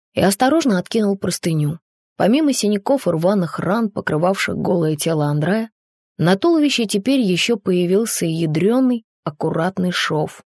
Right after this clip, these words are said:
от Y-образного разреза, который начинался от передней части каждого плеча,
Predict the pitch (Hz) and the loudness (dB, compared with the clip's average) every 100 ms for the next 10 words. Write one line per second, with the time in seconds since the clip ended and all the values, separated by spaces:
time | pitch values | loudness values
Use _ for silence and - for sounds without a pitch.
0 | _ - 165 165 190 220 185 165 180 180 | _ -4 -2 0 2 2 2 0 0 0
1 | 170 156 156 151 151 147 143 - - _ | -2 -2 -2 -2 0 -2 -2 -6 -12 _
2 | _ _ _ - 170 175 160 156 151 160 | _ _ _ -2 0 2 0 -2 -2 -2
3 | 151 151 - 143 - 160 160 147 147 147 | -2 -2 -2 -2 -2 0 0 0 -2 -2
4 | 151 143 - - 143 139 139 139 151 151 | -2 -4 -6 -4 -4 -2 -6 -4 -4 -2
5 | 220 | -4